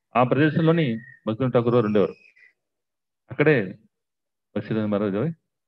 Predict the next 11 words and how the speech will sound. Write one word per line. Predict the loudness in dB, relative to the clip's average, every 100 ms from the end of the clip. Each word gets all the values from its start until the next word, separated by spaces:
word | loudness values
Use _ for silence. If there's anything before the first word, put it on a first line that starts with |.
| -6
జన్మం | -2 0
జరిగింది, | -2 -4 -8 -12 _ _ _ _
పుట్టి | _ -6
జరిగింది. | -6 -6 -16 _ _ _ _ _ _ _ _ _ _ _ _ _ _ _ _ _ _ _ _ _ _ _ _ _ _ _ _ _ _ _ _
అంటే | 0
యథావిధిగా | 4 4 4 4
ఒకరోజు | 2 2 0
వచ్చి | -2 -10 _ _ _ _ _ _ _ _ _ _ _ _ _ _ _ _ _ _ _ _ _ _ _ _ _ _ _
భక్తి | -6 -6 -4
మహారాజ్ | -2 0 2
వారు | 0